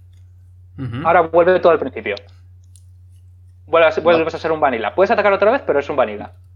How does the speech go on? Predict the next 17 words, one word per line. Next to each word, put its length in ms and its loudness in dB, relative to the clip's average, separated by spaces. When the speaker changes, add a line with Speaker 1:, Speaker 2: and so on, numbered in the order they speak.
Speaker 1:
Hmm. 140 -12
Speaker 3:
Sí, 80 -14
ay, 320 -10
pero 180 0
oye, 140 4
al 80 2
menos 200 0
pega 200 0
dos 160 -2
veces. 400 -6
<laughs> 260 -12
Eso 240 0
es 160 -8
algo 160 -2
Speaker 2:
Sí. 200 -6
Speaker 3:
que 120 -6
tal. 220 -8